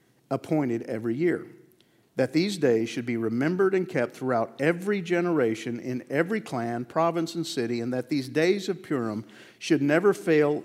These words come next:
fall into disuse among the Jews, nor should the commemoration of these days cease among their descendants. Then Queen Esther, the daughter of Abihail, and Mordecai the Jew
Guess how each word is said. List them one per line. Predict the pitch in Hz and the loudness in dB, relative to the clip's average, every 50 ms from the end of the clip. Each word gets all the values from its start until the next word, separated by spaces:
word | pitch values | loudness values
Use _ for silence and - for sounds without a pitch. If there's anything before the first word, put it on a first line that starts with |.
| - - - | -12 -12 -2
fall | - 196 214 233 208 165 | 4 6 6 6 6 4
into | 135 127 135 | 2 0 -2
disuse | 120 120 143 135 - - - 170 185 165 127 113 - | -2 0 0 0 0 -2 -4 0 2 2 2 0 0
among | 151 139 139 135 127 | 0 0 0 0 0
the | 123 | -2
Jews, | 120 131 170 190 180 143 127 123 135 | -2 -4 -2 0 0 2 0 0 -2
nor | 151 143 135 123 | -2 -2 -2 -2
should | - - - 170 156 139 | -4 0 0 0 0 0
the | 127 127 | -2 -6
commemoration | - - 131 127 143 175 214 220 196 180 170 180 180 175 - 165 151 | -4 -4 -4 0 0 0 2 2 2 4 4 4 4 2 2 -2 -2
of | 131 123 | -2 0
these | 131 123 117 117 | -2 -4 -4 -4
days | 113 120 113 107 113 120 - | -4 -2 -2 -2 -2 -4 -6
cease | - - - 226 214 165 120 117 120 - - - - - - - - - | -8 -8 -6 -4 -2 -2 -2 -2 -4 -6 -10 -14 -18 -20 -20 -20 -16 -8
among | - 147 139 143 143 143 139 | -4 -2 0 0 0 0 0
their | 131 127 | -2 -2
descendants. | 123 123 123 - - - 135 123 117 101 95 82 62 - - - - _ _ _ _ _ _ _ _ _ _ _ _ _ _ _ - - _ - - - - - | -2 -4 -4 -6 -4 -4 -4 -4 -4 -4 -8 -10 -12 -14 -18 -18 -18 _ _ _ _ _ _ _ _ _ _ _ _ _ _ _ -20 -20 _ -20 -20 -20 -20 -8
Then | - 131 143 139 135 | 0 2 2 2 2
Queen | - 151 160 175 180 175 | 2 2 4 4 4 4
Esther, | 165 135 123 - - 113 113 127 139 135 - - | 2 2 0 -2 -4 -4 -4 -4 -6 -10 -12 -4
the | 139 135 123 | -4 -4 0
daughter | 123 143 143 165 170 180 | 2 2 4 4 4 2
of | 165 165 160 - - | 0 -2 -6 -6 -2
Abihail, | 147 139 147 135 117 107 117 117 107 98 101 113 127 - - - - | 0 0 0 0 -2 -4 -4 -4 -4 -4 -4 -6 -8 -10 -16 -10 -6
and | 151 135 135 | -2 0 0
Mordecai | 143 160 185 196 190 180 180 - 156 147 151 | 2 4 4 4 4 2 0 2 2 2 2
the | 147 151 | 0 -2
Jew | 143 131 127 123 113 107 101 104 113 | -4 -4 -4 -4 -2 -2 -4 -4 -8